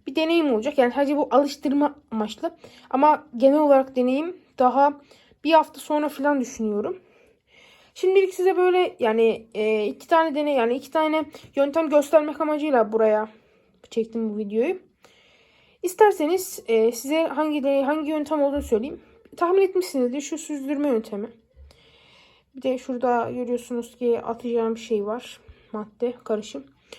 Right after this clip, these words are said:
Şurada da görüyorsunuz ki, e, yüzdürme arkadaşlar, tahmin etmişsinizdir. Ha, bir de şunu söyleyeyim arkadaşlar, şunu unutmuşum. Bir dakika. Heh. Arkadaşlar şu yaprakla, e, şehriyeyle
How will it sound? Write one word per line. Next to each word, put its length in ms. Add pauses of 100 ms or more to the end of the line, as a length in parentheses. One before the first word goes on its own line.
(300)
Şurada 320
da 40
görüyorsunuz 580
ki, 200 (120)
e, 300
yüzdürme 460
arkadaşlar, 380
tahmin 260
etmişsinizdir. 880 (540)
Ha, 140
bir 60
de 40
şunu 220
söyleyeyim 380
arkadaşlar, 480
şunu 220
unutmuşum. 540 (560)
Bir 80
dakika. 420 (100)
Heh. 120 (1080)
Arkadaşlar 580
şu 320
yaprakla, 800 (760)
e, 60 (760)
şehriyeyle 800